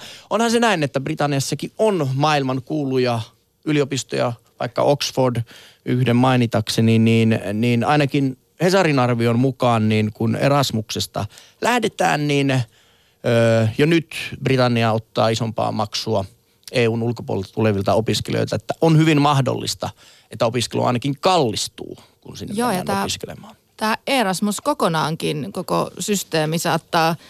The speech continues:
Speaker 2: brittien osalta katketa tässä. Ainakin niin on arvioitu Hesarissa tuossa jokin aika sitten, että se keskeytyy se Erasmus-ohjelma ainakin. Olen itsekin ollut Erasmus-vaihdossa aikoinaan
Speaker 1: Ai jaa,
Speaker 2: yliopistoaikoina.
Speaker 1: missä päin?
Speaker 2: Mä oon ollut Italiassa Macerata-nimisessä pienessä kaupungissa.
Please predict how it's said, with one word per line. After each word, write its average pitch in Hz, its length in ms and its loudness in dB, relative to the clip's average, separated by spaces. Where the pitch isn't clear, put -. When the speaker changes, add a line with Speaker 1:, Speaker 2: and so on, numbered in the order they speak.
Speaker 2:
brittien 165 460 -2
osalta 165 460 -2
katketa 170 480 -4
tässä. - 400 -4
Ainakin 202 380 2
niin 196 200 2
on 180 120 -2
arvioitu 180 560 0
Hesarissa 165 580 -4
tuossa 185 280 0
jokin 185 280 2
aika 156 260 0
sitten, 170 380 -4
että - 280 -2
se 226 140 -2
keskeytyy 160 640 -2
se 175 120 -6
Erasmus-ohjelma 156 1080 -4
ainakin. - 360 -2
Olen 277 100 4
itsekin 240 320 0
ollut 170 140 4
Erasmus-vaihdossa 160 840 -2
aikoinaan 160 420 2
Speaker 1:
Ai 233 140 4
jaa, 185 140 2
Speaker 2:
yliopistoaikoina. 147 540 0
Speaker 1:
missä 156 60 -2
päin? 180 100 -2
Speaker 2:
Mä 269 80 2
oon 262 100 2
ollut 226 160 0
Italiassa 156 540 -6
Macerata-nimisessä 170 1160 -8
pienessä - 360 -10
kaupungissa. 175 540 -10